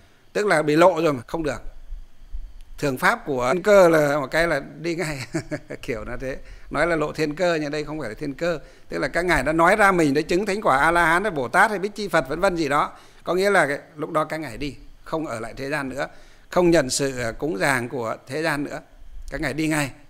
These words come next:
Cho nên sau khi nhận cái sự, à, sám hối của vị sa di kia, vị tỷ kheo già A-la-hán kia liền là nhập Niết Bàn ngay. Ngay tại chỗ luôn. Ừ.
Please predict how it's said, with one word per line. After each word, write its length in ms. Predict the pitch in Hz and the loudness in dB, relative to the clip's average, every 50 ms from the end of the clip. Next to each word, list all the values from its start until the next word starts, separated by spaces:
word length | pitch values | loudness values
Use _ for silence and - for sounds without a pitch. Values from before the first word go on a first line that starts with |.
| - - - - - - | -20 -20 -20 -20 -16 -8
Cho 80 | - 175 | -4 -4
nên 80 | 175 | -2
sau 160 | 170 180 175 175 | 0 2 0 0
khi 320 | 170 180 185 185 180 170 | 2 2 2 2 4 4
nhận 220 | 165 160 143 127 127 | 4 2 2 0 -2
cái 100 | 156 175 | -4 -4
sự, 280 | 165 175 147 131 131 | -2 -2 -2 0 0
à, 100 | 131 123 | 0 0
sám 220 | 113 - 151 175 165 | 0 0 0 2 4
hối 200 | 156 165 180 208 | 6 6 6 6
của 140 | 208 - 131 | 4 2 2
vị 160 | 131 143 131 | 2 0 0
sa 160 | 127 156 165 | 2 2 2
di 200 | 170 185 180 175 | 4 4 2 2
kia, 260 | 170 190 185 190 170 143 - - - - - - - - | 2 2 0 0 0 -2 -6 -14 -20 -20 -20 -20 -16 -12
vị 160 | 135 127 131 | -10 -10 -8
tỷ 160 | 139 151 123 | -6 -8 -8
kheo 200 | 117 - 156 151 | -6 -4 -4 -4
già 200 | 143 139 127 120 | -4 -4 -4 -4
A-la-hán 540 | 117 120 135 143 139 139 139 135 135 139 156 | -4 -2 -2 -2 0 -2 -2 -2 -4 -6 -6
kia 200 | 160 170 160 151 | -6 -6 -6 -4
liền 180 | 135 135 127 113 | -4 -6 -6 -4
là 80 | 107 | -6
nhập 180 | 107 113 113 - - | -6 -6 -6 -8 -8
Niết 140 | 147 - - | -8 -8 -8
Bàn 200 | - 123 107 113 | -8 -10 -8 -8
ngay. 200 | 131 139 143 - - - - - - - - - - - - - - - - - - - | -6 -6 -6 -6 -10 -12 -16 -18 -20 -20 -20 -20 -20 -20 -20 -20 -18 -18 -16 -12 -8 -4
Ngay 160 | 147 156 156 | -2 -2 -2
tại 200 | 147 156 120 110 110 | 0 -2 -2 -4 -4
chỗ 200 | - 147 147 160 | -6 -6 -6 -6
luôn. 140 | 160 147 131 - - - - - - - - - - - - - - - - - - - - - | -6 -8 -8 -10 -12 -14 -14 -14 -14 -14 -14 -16 -16 -18 -18 -18 -18 -20 -20 -20 -20 -20 -20 -20
Ừ. 60 | 151 | -20